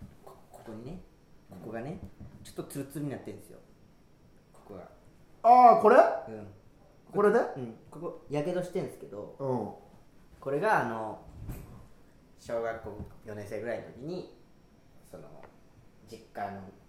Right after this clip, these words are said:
Speaker 1: その、家族で、
Speaker 2: うん。
Speaker 1: キャンプ行った時に、お母さんって子供をさ、ちょっとからかう時あるでしょ？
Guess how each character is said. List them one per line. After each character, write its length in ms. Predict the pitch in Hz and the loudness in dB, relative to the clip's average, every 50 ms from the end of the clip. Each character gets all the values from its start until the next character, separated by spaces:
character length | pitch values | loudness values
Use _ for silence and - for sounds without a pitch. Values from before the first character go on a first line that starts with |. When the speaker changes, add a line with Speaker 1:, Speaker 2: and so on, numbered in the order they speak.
| - - - | -20 -20 -20
Speaker 1:
そ 80 | - 104 | -18 -18
の、 60 | 98 101 - - - - - | -16 -16 -20 -20 -20 -20 -12
家 100 | 127 117 | -12 -10
族 260 | - 185 - - - | -10 -12 -14 -10 -4
で、 320 | 127 151 156 - - - 101 | -4 -2 -2 -4 -8 -14 -16
Speaker 2:
う 40 | |
ん。 120 | 98 87 80 - - - - - - - - - - - - - - - - - - _ - - - - - - - - - - - - | -16 -16 -18 -20 -20 -20 -20 -20 -20 -20 -20 -20 -20 -20 -20 -20 -20 -20 -20 -20 -20 _ -20 -20 -20 -20 -20 -20 -20 -20 -20 -20 -20 -16
Speaker 1:
キ 60 | - | -16
ャ 40 | 98 | -16
ン 40 | |
プ 100 | 95 - | -16 -18
行 60 | 98 - | -18 -18
っ 20 | |
た 80 | 98 98 | -16 -14
時 220 | - 123 131 139 | -14 -16 -14 -12
に、 360 | 160 202 214 - - - - - - - - - - - - - - - - - - - - - | -10 -8 -8 -10 -10 -14 -20 -20 -20 -20 -20 -20 -20 -20 -20 -20 -20 -20 -20 -20 -20 -20 -20 -20
お 100 | - - - | -20 -18 -16
母 240 | - 226 226 202 175 | -12 -10 -8 -8 -8
さ 120 | - - 104 | -10 -12 -12
ん 40 | 98 | -12
っ 40 | |
て 60 | - 98 | -14 -16
子 160 | - - 120 | -12 -10 -10
供 340 | 123 135 143 147 147 143 143 | -8 -8 -8 -8 -8 -8 -8
を 40 | 143 | -10
さ、 160 | - - - - | -12 -14 -14 -12
ち 60 | - | -14
ょ 40 | - | -16
っ 60 | - | -16
と 100 | - - | -18 -20
か 160 | - - 117 | -16 -12 -10
ら 100 | 117 117 | -10 -8
か 120 | - 131 117 | -8 -8 -10
う 100 | 107 - | -10 -12
時 180 | - - - 78 | -16 -18 -20 -20
あ 40 | |
る 140 | 78 - 67 - | -20 -20 -20 -20
で 60 | - | -20
し 60 | |
ょ？ 40 | - | -20